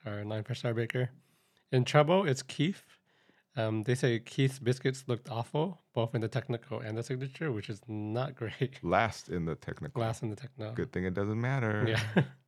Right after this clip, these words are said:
Speaker 1: <laughs> And Dana is also in trouble, as well as Nikki, A K A No Jam Nikki, which is
Speaker 2: No.
Speaker 1: coined here.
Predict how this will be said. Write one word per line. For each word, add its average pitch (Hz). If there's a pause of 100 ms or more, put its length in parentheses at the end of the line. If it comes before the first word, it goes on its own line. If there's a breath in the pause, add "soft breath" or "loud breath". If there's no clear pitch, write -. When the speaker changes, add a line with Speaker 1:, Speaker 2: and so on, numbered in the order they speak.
(120)
Speaker 1:
<laughs> -
And 131
Dana 160
is 135
also 147 (440)
in 143
trouble, 143 (160)
as 135
well 165
as 143 (100)
Nikki, 117
A 120
K 110
A 107
No 113
Jam 127
Nikki, 101
which -
is -
Speaker 2:
No. -
Speaker 1:
coined 110
here. 107